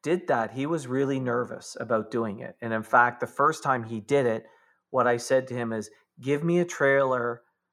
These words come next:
that you're ready to take back to auction 'cause you haven't been able to move it, and let's do this." And we did it, and it sold. And he was like, "That was really interesting." But he was nervous to do it at first.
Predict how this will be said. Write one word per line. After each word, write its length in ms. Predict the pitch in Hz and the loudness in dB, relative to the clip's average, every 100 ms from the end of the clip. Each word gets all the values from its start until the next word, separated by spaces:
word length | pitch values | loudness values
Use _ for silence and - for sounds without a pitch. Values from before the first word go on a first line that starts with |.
| - | -6
that 120 | 120 | -4
you're 140 | 117 | -2
ready 380 | 110 120 120 127 | 0 2 2 0
to 120 | 123 | -4
take 300 | 123 131 117 | -4 -4 -4
back 260 | - 110 104 | -2 -2 -2
to 100 | - | -2
auction 440 | 107 107 - - 104 | 2 0 0 -10 -10
'cause 200 | 107 107 | -10 -8
you 100 | 98 | -4
haven't 260 | 110 110 | -2 -2
been 160 | 110 110 | -6 -4
able 240 | 110 107 | -6 -6
to 80 | 110 | -6
move 260 | 107 110 107 | -4 -4 -4
it, 140 | 107 - | -6 -8
and 120 | 104 | -4
let's 240 | 101 101 | -4 -6
do 220 | - 107 | -6 -6
this." 360 | 104 - 104 - _ _ | -4 -10 -12 -20 _ _
And 160 | - 101 | -8 -6
we 120 | 104 | -6
did 240 | 98 110 107 | -4 -2 -2
it, 200 | 107 - | -4 -6
and 140 | 104 | -8
it 160 | 98 - | -8 -10
sold. 560 | - - 104 98 - - | -8 -2 0 0 -4 -10
And 140 | 107 95 | -14 -8
he 140 | 107 | -6
was 160 | 107 98 | -6 -4
like, 280 | 95 92 - _ _ - | -4 -4 -12 _ _ -2
"That 140 | 101 | 0
was 160 | - 104 | 0 -6
really 240 | 101 92 | -8 -6
interesting." 440 | 92 - - - 95 | -8 -10 -14 -14 -10
But 140 | 104 | -8
he 120 | 117 | -6
was 160 | 127 127 | -6 -4
nervous 380 | 135 143 147 - | -2 -2 -2 -10
to 60 | |
do 220 | 135 165 240 | -6 -4 -2
it 60 | |
at 180 | - - | -4 -4
first. 300 | 90 - - | -8 -8 -16